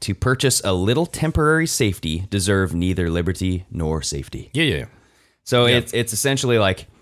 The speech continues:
Speaker 1: if you're willing to give up the basic foundations of your liberty,
Speaker 2: Mm-hmm.
Speaker 1: so freedom of speech, no guns, um, you can monitor me whenever the hell you want.
Speaker 2: Yeah.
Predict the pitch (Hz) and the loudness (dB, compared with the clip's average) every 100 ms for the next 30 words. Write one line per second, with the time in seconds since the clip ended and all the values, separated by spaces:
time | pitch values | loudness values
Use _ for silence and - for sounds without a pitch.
0 | _ _ _ _ _ _ _ _ 117 120 | _ _ _ _ _ _ _ _ -4 2
1 | 135 120 131 151 131 82 104 92 92 92 | 4 6 4 4 2 2 2 2 2 2
2 | - _ _ _ _ _ _ _ 107 98 | -4 _ _ _ _ _ _ _ -6 -4
3 | 85 98 - 104 - - - 95 87 80 | 0 0 2 0 -2 -12 -4 -2 0 -2
4 | 82 90 82 80 78 73 73 78 80 87 | -2 -4 -2 -4 -2 -4 -4 -2 -2 -4
5 | 92 107 90 80 - 90 82 78 - - | -4 0 0 0 -2 -2 -2 -2 -6 -8
6 | 78 64 - - _ _ _ 85 85 82 | -8 -8 -12 -14 _ _ _ -2 -2 0
7 | 78 67 67 - - _ _ - 80 76 | -2 -4 -6 -10 -18 _ _ -8 -4 -2
8 | 71 73 - 92 90 82 - 65 - 85 | -2 -4 -6 -4 -2 -2 -6 -10 -6 -2
9 | 92 85 90 82 80 78 - _ _ _ | -2 0 0 0 -2 -2 -6 _ _ _
10 | - 92 110 110 104 95 92 82 76 67 | -8 0 4 4 4 4 2 2 0 -4
11 | - - 85 | -6 -8 -8